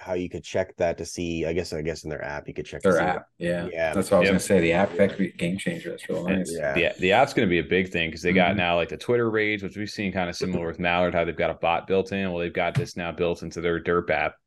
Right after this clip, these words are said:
Speaker 3: over here, where you're essentially gonna be able to create Twitter raids and, uh, initiate raids over here, which gets you X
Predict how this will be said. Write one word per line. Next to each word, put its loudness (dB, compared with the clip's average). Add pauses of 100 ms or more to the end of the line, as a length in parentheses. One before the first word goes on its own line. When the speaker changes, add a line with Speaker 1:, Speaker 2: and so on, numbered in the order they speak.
(160)
Speaker 3:
over 0
here, 0
where -4
you're -2
essentially -2
gonna -4
be -2
able -2
to -2 (280)
create 4
Twitter 4
raids 2
and, -6
uh, 0
initiate 0
raids 2
over 0
here, 0
which -8
gets -8
you -4
X 0